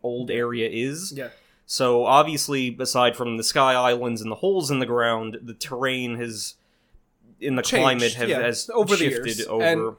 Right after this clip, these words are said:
Speaker 2: something I wanna interrupt you to mention is that there's basically three maps, which
Speaker 1: Yes.
Speaker 2: we kinda predicted. I, I mean, I don't know if there's any twist or anything, but we've got the sky,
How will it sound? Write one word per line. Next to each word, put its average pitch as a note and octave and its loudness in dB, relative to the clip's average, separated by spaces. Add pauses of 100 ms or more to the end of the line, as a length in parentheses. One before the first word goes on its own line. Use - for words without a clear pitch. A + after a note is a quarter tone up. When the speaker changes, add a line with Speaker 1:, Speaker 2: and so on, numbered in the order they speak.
(260)
Speaker 2:
something C4+ 0
I G#3+ 6
wanna D#3+ 2
interrupt F3 -2
you E3 0
to D3 0
mention G3+ -2
is D3+ -4
that D#3+ 0
there's F#3+ 0
basically A#3 4
three G#3+ -2
maps, - -4
which F3 -4
Speaker 1:
Yes. - -4
Speaker 2:
we B3+ 2
kinda D#4+ 2
predicted. D#3+ 0 (680)
I, D3+ 0 (100)
I D#3+ 2
mean, D#3 -2
I E3+ 0
don't F3+ 2
know F#3 4
if F3+ -2
there's F3 4
any D#3+ 0
twist - 0
or F3 4
anything, D3+ 0
but D3+ -2
we've D3+ -4
got D3+ -4
the D3+ -6
sky, A3+ 2